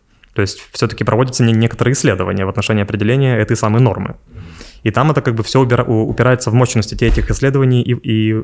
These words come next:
и выборку. Ну, то есть, грубо говоря, как, как, как вот понять норму? То есть мы берём условно здоровых людей и чё-то у них там определяем. Да?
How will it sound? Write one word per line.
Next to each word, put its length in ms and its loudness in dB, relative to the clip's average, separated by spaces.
и 40 2
выборку. 580 -2
Ну, 80 -2
то 100 2
есть, 100 0
грубо 200 -2
говоря, 200 2
как, 180 0
как, 260 -4
как 180 0
вот 100 -2
понять 280 0
норму? 400 -2
То 80 0
есть 100 -2
мы 120 2
берём 400 0
условно 380 0
здоровых 400 -2
людей 440 0
и 80 -2
чё-то 220 0
у 40 2
них 140 0
там 160 2
определяем. 560 -2
Да? 260 0